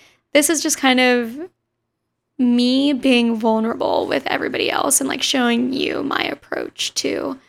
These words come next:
just figuring it out, you know? Um, and figuring myself out and just getting to connect with you, whoever's listening. So, yeah.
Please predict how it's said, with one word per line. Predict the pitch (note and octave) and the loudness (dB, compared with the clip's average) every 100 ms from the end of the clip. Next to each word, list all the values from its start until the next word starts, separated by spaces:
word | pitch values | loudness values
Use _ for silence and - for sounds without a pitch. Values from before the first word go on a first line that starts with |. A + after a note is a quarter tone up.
| _ _ _ | _ _ _
just | - D4 - - _ | -2 0 -2 -4 _
figuring | - A#3 C4+ D4 | 0 2 2 0
it | D4+ | 0
out, | D#4 - - | 0 -2 -2
you | - B3+ | -2 0
know? | A#3 B3 D4 - _ _ _ | 2 0 -4 -8 _ _ _
Um, | - A#3+ A3+ A3+ - | -2 2 2 0 -2
and | - B3+ | -4 -2
figuring | D4+ E4 E4 | -2 0 0
myself | D#4+ C#4+ D4 D4 | 0 0 0 2
out | C4 A#3 A3+ | 4 4 4
and | - A#3+ A#3 A#3 - _ _ _ _ _ - | 0 -2 -2 -4 -6 _ _ _ _ _ -6
just | B3+ A#3+ - | -4 -2 -2
getting | B3 A#3+ | -2 0
to | A3+ - A3+ A3+ | -2 -4 -4 -4
connect | - B3+ C4 - | -4 -6 -6 -6
with | - C#4 - _ _ _ _ _ _ _ _ _ _ _ - | -6 -6 -10 _ _ _ _ _ _ _ _ _ _ _ -4
you, | C#4 F4+ B3 _ _ _ | 0 0 -2 _ _ _
whoever's | - C#4+ C4+ C4+ C4+ C#4 C4 | -4 2 2 2 -2 -2 -2
listening. | D#4+ D4 C#4+ D4 B3 | -2 -2 -4 -6 -2
So, | - | 0
yeah. | D#4+ G#4+ | 0 0